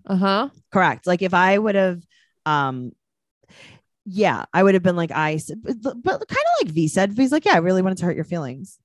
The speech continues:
Speaker 1: Okay, I agree. And I would totally own up to that. But it takes me, I don't know, it takes me a lot to get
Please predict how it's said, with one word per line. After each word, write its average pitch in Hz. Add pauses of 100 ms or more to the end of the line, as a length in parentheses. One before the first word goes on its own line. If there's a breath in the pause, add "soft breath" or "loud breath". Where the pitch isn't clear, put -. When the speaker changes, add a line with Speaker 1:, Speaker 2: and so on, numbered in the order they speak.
Speaker 1:
Okay, 269
I 226
agree. 277
And 196
I 247
would 370
totally 269
own 185
up 170
to 170
that. 135
But 202
it 240
takes -
me, 165
I -
don't 143
know, 131
it 196
takes -
me 165
a 143
lot 131 (140)
to 190
get 143